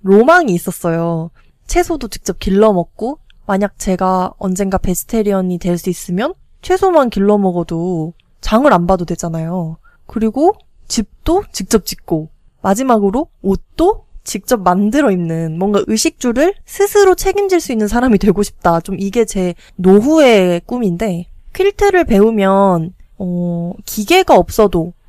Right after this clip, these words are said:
면과 실만 있어도 간단한 옷을 만들 수 있다고 하더라고요. 그러면서 좀 요즘 주변에 퀼트를 배울 수 있는 데를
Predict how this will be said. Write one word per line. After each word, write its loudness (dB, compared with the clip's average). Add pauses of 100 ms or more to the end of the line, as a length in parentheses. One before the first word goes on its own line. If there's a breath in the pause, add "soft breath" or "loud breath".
(160)
면과 2
실만 0
있어도 0 (200)
간단한 2
옷을 4
만들 2
수 -10
있다고 0
하더라고요. -2 (280)
그러면서 -2
좀 -2
요즘 -2
주변에 -2
퀼트를 -2
배울 0
수 -6
있는 -4
데를 -4